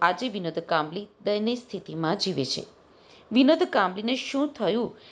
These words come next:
તે વિશે કોઈ ઠોસ માહિતી જાણવા નથી મળી, પરંતુ મીડિયા અહેવાલો અનુસાર ટીમ ઇન્ડિયાના આ ભૂતપૂર્વ ક્રિકેટરનું સ્વાસ્થ્ય લાંબા સમયથી ખરાબ છે. એક સમયે ટીમ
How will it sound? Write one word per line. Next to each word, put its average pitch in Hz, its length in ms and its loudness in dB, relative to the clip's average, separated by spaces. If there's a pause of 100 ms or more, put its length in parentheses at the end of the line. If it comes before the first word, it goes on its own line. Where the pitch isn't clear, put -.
(120)
તે 220 100 2
વિશે 226 320 2
કોઈ 220 220 0 (100)
ઠોસ 262 320 4 (100)
માહિતી 180 460 -2
જાણવા 160 320 0
નથી 165 300 -4
મળી, 127 200 0 (440)
પરંતુ 170 220 4
મીડિયા 202 440 4
અહેવાલો 160 380 4
અનુસાર 175 440 2
ટીમ - 480 -2 (100)
ઇન્ડિયાના 202 480 0
આ 151 120 4 (140)
ભૂતપૂર્વ 220 440 0
ક્રિકેટરનું 190 640 -2
સ્વાસ્થ્ય 185 580 0 (160)
લાંબા 202 320 2
સમયથી 170 640 -4
ખરાબ 151 300 2
છે. - 200 -10 (840)
એક 262 160 2
સમયે 277 300 4
ટીમ 233 240 -2